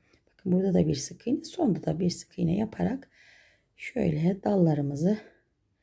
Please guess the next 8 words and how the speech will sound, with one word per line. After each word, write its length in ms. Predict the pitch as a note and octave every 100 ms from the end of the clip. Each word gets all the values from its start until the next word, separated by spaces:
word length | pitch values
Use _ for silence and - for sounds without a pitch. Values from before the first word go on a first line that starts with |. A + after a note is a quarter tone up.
| _ _ _ _ _ _ _ _ _ _ G3+
destek 500 | E3+ - G3 G3+ E3
verdik. 480 | D3 C3 - - D4
Bir 140 | C#4+
tane 420 | - B3 G3 A#3 - - -
atlayıp 580 | G#3+ - G3+ G3+ G#3+ -
ikincinin 720 | A3 - A3 G3+ G3+ A3+ A#3
içerisine 760 | - - - D#3 C3 - C#3+ C3+
de 160 | E3